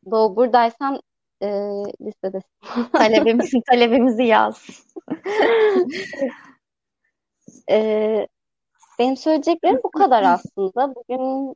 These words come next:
Speaker 1: ekleyeceğim bir şeyler var mıydı? Vardı diye hatırlıyorum ama onları da şu an hatırlayamıyorum. Senin var mı ekleyeceğin bugüne dair bir şey?
Speaker 2: Ee, yok. Yani biraz böyle, e, bu iç geçmişlik ruh hali,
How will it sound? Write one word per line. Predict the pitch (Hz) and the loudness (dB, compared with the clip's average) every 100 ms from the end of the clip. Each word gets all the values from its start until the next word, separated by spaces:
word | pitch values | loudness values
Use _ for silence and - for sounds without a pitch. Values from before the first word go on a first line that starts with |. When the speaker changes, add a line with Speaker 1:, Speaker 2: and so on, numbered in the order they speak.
| - | -6
Speaker 1:
ekleyeceğim | 226 - 262 226 277 285 | -6 -4 -6 -4 -4 -4
bir | 240 | -6
şeyler | - 269 285 277 | -6 -2 0 0
var | 240 277 294 285 _ - | 0 0 -2 -8 _ -10
mıydı? | 220 208 202 | -4 -4 -4
Vardı | 247 247 269 262 220 | -2 2 2 0 -2
diye | 190 208 | 0 2
hatırlıyorum | 208 - 208 202 220 | -2 -4 -2 0 0
ama | 277 254 247 | -2 0 0
onları | 226 226 226 | 0 -4 -2
da | 247 254 - - | 0 0 -4 -10
şu | |
an | 240 | -10
hatırlayamıyorum. | 226 - - 202 196 190 165 - - | -10 -12 -4 -2 0 0 -2 -8 -4
Senin | 190 202 | -2 2
var | 208 | 2
mı | 208 185 - | 2 -2 -4
ekleyeceğin | - - 156 156 160 156 156 | -12 -12 -14 -10 -8 -6 -8
bugüne | 156 160 151 | -8 -8 -6
dair | 156 156 156 | -8 -8 -10
bir | 175 | -12
şey? | - - 320 - _ _ _ _ _ _ - | -16 -8 -8 -8 _ _ _ _ _ _ -4
Speaker 2:
Ee, | 233 220 220 220 220 | 0 2 2 0 2
yok. | 294 349 320 - - | 4 4 2 -12 -2
Yani | 254 247 254 247 277 277 277 - | 2 4 4 4 2 2 0 -4
biraz | 233 240 254 262 247 | -6 2 4 4 2
böyle, | 262 254 285 277 | 0 0 0 -4
e, | - - - _ _ _ - - | -6 -16 -18 _ _ _ -20 -10
bu | 226 220 - | -6 -6 -6
iç | 240 - - | -8 -8 -4
geçmişlik | 226 220 - 233 - 220 233 - - - _ - | -2 -2 -4 -4 -4 -6 -8 -10 -20 -20 _ -16
ruh | 208 208 240 233 | -4 0 2 4
hali, | 220 214 214 240 254 - | 6 4 4 2 0 -4